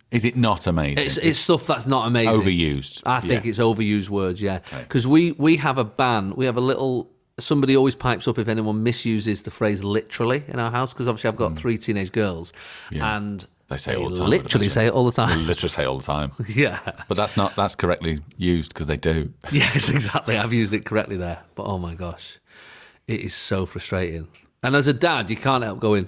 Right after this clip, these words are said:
Speaker 2: "What? Actually, literally? What? Her, her head fell off, like, literally? What, you
Speaker 1: Yeah.
Speaker 2: snapped her hand off? Like, lit-, you literally snapped her hand off? You
Speaker 1: Did
Speaker 2: didn't
Speaker 1: you
Speaker 2: get in
Speaker 1: call the
Speaker 2: trouble for
Speaker 1: ambulance?
Speaker 2: it."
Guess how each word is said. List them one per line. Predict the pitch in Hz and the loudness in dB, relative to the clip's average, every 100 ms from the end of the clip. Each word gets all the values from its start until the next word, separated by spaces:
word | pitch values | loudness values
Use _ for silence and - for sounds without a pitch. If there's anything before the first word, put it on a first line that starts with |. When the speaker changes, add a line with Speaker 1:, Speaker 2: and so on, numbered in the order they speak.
| - | -4
Speaker 2:
"What? | - 175 - 175 | 0 0 0 -2
Actually, | 180 - 180 185 | -2 0 2 2
literally? | 233 - 123 87 - _ _ _ - | 0 0 -2 -2 -8 _ _ _ -2
What? | 220 135 123 | 0 2 0
Her, | 151 | 2
her | 190 | 2
head | 226 - | 2 0
fell | 143 190 | 2 2
off, | - - | 0 -2
like, | 117 117 | 0 0
literally? | 131 208 - 107 73 _ _ _ _ _ | 0 0 0 -4 -4 _ _ _ _ _
What, | - | 0
you | 101 | 2
Speaker 1:
Yeah. | |
Speaker 2:
snapped | 180 214 170 | 2 0 0
her | 220 | 2
hand | 277 220 | 2 2
off? | 85 113 | -2 -4
Like, | - 160 | -4 -2
lit-, | 262 - - _ _ | -2 -4 -20 _ _
you | 170 208 | -2 -2
literally | 285 - 247 | 0 -2 -2
snapped | 214 254 - | 0 -2 0
her | 254 | 0
hand | 302 | 2
off? | 117 | 0
You | 120 | 2
Speaker 1:
Did | 170 | 2
Speaker 2:
didn't | 92 | 4
Speaker 1:
you | |
Speaker 2:
get | |
in | 131 | 4
Speaker 1:
call | |
the | 147 | 6
Speaker 2:
trouble | 202 208 | 4 4
for | |
Speaker 1:
ambulance? | 139 90 | 2 0
Speaker 2:
it." | - | -6